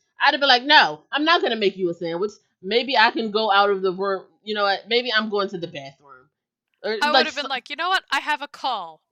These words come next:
Speaker 2: Bye, jackass. Get your own
Speaker 1: <laughs>
Speaker 2: sandwich."
Speaker 1: Like, it would be whatever, like, the level of disrespect that they had. Why did they think this was okay to put in a, like
Speaker 2: I don't know. I hated this so much,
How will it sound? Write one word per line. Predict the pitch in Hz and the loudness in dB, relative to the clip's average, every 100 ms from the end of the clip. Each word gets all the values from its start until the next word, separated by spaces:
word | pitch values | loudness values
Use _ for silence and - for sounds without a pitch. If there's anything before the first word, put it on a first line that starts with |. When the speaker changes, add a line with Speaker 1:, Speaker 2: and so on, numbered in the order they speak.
| 175 _ | _ _
Speaker 2:
Bye, | 247 254 202 175 | -4 -2 -2 -8
jackass. | - 190 180 208 196 - | -14 -16 -14 -14 -14 -12
Get | 269 269 | -4 -2
your | 254 | -2
own | 233 214 | -6 4
Speaker 1:
<laughs> | |
Speaker 2:
sandwich." | 415 392 403 - - - - 359 _ - | 6 8 4 2 -14 -16 -18 -20 _ -6
Speaker 1:
Like, | 277 269 | 2 2
it | 262 330 | 2 0
would | 330 | 0
be | 277 285 | 0 2
whatever, | 254 240 269 302 302 - - | 4 6 6 4 -2 -6 -2
like, | 294 254 | -2 0
the | 269 269 214 202 | 0 0 -2 0
level | 233 320 339 302 | 6 6 6 0
of | 254 208 | -2 -2
disrespect | 196 247 226 220 - _ 202 156 120 _ _ _ _ _ - | -4 -4 -4 -8 -8 _ -4 -4 -6 _ _ _ _ _ -8
that | 202 214 202 | 0 0 0
they | 226 254 | -2 0
had. | 226 - _ | -2 -6 _
Why | 233 269 480 587 523 | -2 6 8 8 6
did | 403 453 | 2 2
they | |
think | 359 330 | -2 -2
this | 349 311 | -2 -4
was | 285 285 269 | -2 0 0
okay | 403 254 160 156 156 _ _ | 2 2 0 -8 -14 _ _
to | 359 | -4
put | - - 330 277 | -2 -4 -6 -4
in | 277 | -2
a, | 247 214 | 0 -2
like | 233 247 _ _ _ _ _ _ | -4 -6 _ _ _ _ _ _
Speaker 2:
I | 294 339 | -12 -10
don't | 392 403 330 | -10 -12 _
know. | 370 381 349 294 | -4 -2 -4 -6
I | - 320 | -6 -4
hated | 330 320 339 330 269 | -4 -8 -8 -12 -14
this | 302 | -16
so | - - 311 330 | -14 -8 -8 -8
much, | 302 285 262 - | -8 -8 -10 -14